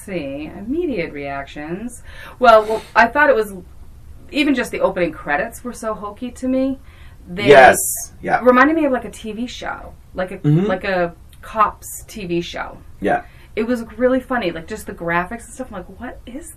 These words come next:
Speaker 1: this?" It was very strange.
Speaker 2: Mm-hmm.
Speaker 1: So I went in it not great. And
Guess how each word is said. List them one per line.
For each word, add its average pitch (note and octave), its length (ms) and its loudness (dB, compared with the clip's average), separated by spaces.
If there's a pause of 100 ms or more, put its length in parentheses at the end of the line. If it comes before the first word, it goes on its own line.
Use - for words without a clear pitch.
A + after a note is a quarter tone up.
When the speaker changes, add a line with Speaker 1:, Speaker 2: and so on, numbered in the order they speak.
(140)
Speaker 1:
this?" - 300 -12
It - 80 -12
was G#3+ 160 -12
very B3+ 200 2
strange. F#3 800 -6
Speaker 2:
Mm-hmm. G#3+ 340 -6
Speaker 1:
So G3 480 0
I F#3 120 -2
went A#3 180 0
in A#3 120 0
it F3+ 180 -6
not E3+ 300 0 (520)
great. C#3+ 360 -6 (640)
And G#3+ 680 -2